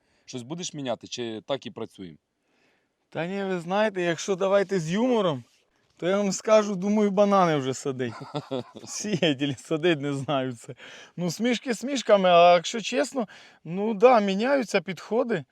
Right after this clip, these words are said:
Speaker 2: Прямо к-, круто міняються. Я вам скажу, ми від оранки, ну, майже вже дійшли до того, що хочемо відказатися. Хоча ми десять гектарів вже виорали були.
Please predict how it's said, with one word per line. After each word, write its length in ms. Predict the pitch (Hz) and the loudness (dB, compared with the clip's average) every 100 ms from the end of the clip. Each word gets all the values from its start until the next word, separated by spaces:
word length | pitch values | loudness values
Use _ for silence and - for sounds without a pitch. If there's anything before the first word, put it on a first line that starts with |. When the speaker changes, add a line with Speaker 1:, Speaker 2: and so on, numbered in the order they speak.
| _ _ _ _ | _ _ _ _
Speaker 2:
Прямо 300 | - 180 190 | -4 -2 -2
к-, 180 | 175 185 175 _ | -6 -12 -18 _
круто 340 | 202 226 269 | -8 -4 -2
міняються. 560 | 214 185 160 139 131 160 | -2 0 0 0 0 -2
Я 60 | 175 | -2
вам 120 | 202 | -4
скажу, 360 | - 220 202 | 2 2 2
ми 160 | 208 214 | -2 -2
від 160 | 214 190 | -2 2
оранки, 520 | 240 247 214 202 165 - _ _ _ _ _ _ _ | 4 4 0 -4 -6 -8 _ _ _ _ _ _ _
ну, 540 | 165 165 190 214 220 190 - _ - _ _ 156 | -12 -8 -4 -2 -2 -4 -10 _ -20 _ _ -4
майже 440 | 180 226 226 233 | 2 4 4 0
вже 200 | 202 220 | -2 -2
дійшли 380 | 196 214 - 233 | -2 -4 -2 -2
до 140 | 214 | -2
того, 240 | 196 220 208 | 0 0 2
що 240 | 208 185 | -2 -2
хочемо 380 | - 202 208 185 | -2 -4 -4 -6
відказатися. 760 | 190 208 180 151 120 107 - _ _ _ _ - - _ | -4 -2 2 4 2 -4 -20 _ _ _ _ -20 -20 _
Хоча 400 | - 190 - 220 | -2 0 6 4
ми 120 | 214 | 4
десять 320 | 202 202 202 | 2 0 0
гектарів 480 | 180 185 196 185 185 | -6 0 2 4 0
вже 160 | 185 202 | -2 0
виорали 500 | 185 147 123 120 117 | 2 2 0 -4 -6
були. 360 | 117 113 104 | -8 -10 -12